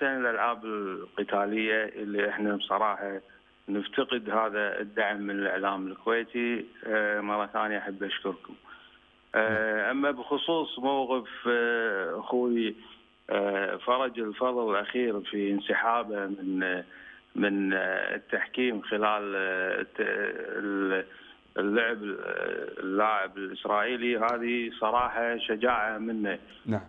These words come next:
Speaker 1: ويشكر عليها، يعني أنت، احنا رياضيين ونعرف ان احنا في القو-، القوانين الدولية خاصة بالاتحادات، ان، آه، في مادة يمكن في القانون تقول اللي هي الحيادية وعدم التمييز.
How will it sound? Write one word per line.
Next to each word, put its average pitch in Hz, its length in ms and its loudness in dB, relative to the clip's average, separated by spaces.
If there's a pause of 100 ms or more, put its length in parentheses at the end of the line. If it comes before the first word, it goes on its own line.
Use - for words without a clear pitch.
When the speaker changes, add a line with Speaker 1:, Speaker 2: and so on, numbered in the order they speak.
Speaker 1:
ويشكر 104 840 2
عليها، 104 480 0
يعني 90 360 -4
أنت، 95 180 -4
احنا 110 720 2 (280)
رياضيين 113 540 2
ونعرف 107 540 0
ان 98 140 -4
احنا 104 480 0 (440)
في 101 380 2
القو-، 98 400 0
القوانين 107 720 0
الدولية 110 720 2 (300)
خاصة 120 380 0
بالاتحادات، 104 840 0 (240)
ان، 117 400 0 (540)
آه، 110 280 0 (140)
في 127 160 2
مادة 123 440 2
يمكن 110 360 0
في 107 60 0
القانون 113 640 2
تقول 123 280 2
اللي 117 280 2
هي 117 60 4
الحيادية 120 640 0
وعدم 131 340 2
التمييز. 127 520 2